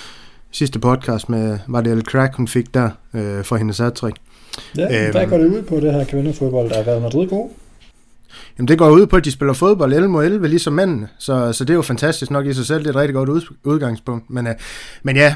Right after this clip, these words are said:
Speaker 1: de er, de er faktisk, øh, overraskende gode, øh, Real Madrid Femenino. Øhm, vi skal huske på, at det er jo deres debutsæson, og,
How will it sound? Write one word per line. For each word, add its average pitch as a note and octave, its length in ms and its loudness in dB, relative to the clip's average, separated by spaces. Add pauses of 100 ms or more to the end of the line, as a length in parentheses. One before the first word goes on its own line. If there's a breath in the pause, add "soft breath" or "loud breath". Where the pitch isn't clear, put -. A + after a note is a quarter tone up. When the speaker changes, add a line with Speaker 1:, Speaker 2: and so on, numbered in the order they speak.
(140)
Speaker 1:
de C#3 200 4
er, A#2+ 380 4
de A2+ 160 -4
er A#2+ 40 0
faktisk, B2 340 0
øh, A2+ 160 0
overraskende B2 460 0
gode, B2 220 -2 (200)
øh, A#2+ 80 -2
Real A#2 280 0
Madrid A#2+ 220 0
Femenino. B2 480 -2 (220)
Øhm, G#2+ 420 -6 (480 loud breath)
vi B2 60 -4
skal C3+ 120 2
huske C3+ 160 2
på, D3+ 80 6
at D3 60 6
det D3 120 6
er C3+ 40 6
jo C3 100 4
deres B2+ 280 2
debutsæson, B2+ 640 0
og, C3 140 0